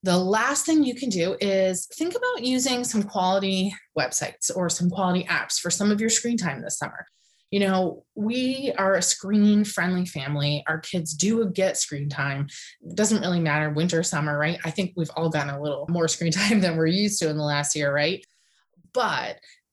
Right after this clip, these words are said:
if you're going to be letting your kids have screen time, make some of it what we call learning screen time, right? Where we have these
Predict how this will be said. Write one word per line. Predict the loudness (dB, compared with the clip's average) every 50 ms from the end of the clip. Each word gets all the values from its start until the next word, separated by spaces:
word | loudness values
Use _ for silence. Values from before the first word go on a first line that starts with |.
| _ -8
if | -8 -6 -4
you're | -4 -6
going | -4 -4 -2 -2 -2 -2
to | -4 -4
be | -6 -6 -6
letting | -4 -4 -4 -4
your | -6 -6
kids | -6 -4 -2 -2 -2 -2
have | -4 -2 -2 -2 0 0
screen | -2 -2 -2 -2 -2
time, | -2 -2 -2 0 0 2
make | 2 2 2 2
some | 4 4 4
of | 4 4 2
it | 0 0 0 -2
what | -2 -2 0
we | 0 -2 -2
call | 0 0 0 0 0
learning | -2 -4 -4 -6 -6 -6 -4
screen | -4 -4 -4 -4 -6 -8
time, | -8 -8 -10 -10 -8 -4
right? | -2 0 0 0 0
Where | 0 0 0
we | 0 0
have | -2 0 0 0 0 0 0
these | 0 2 2 2 0 -2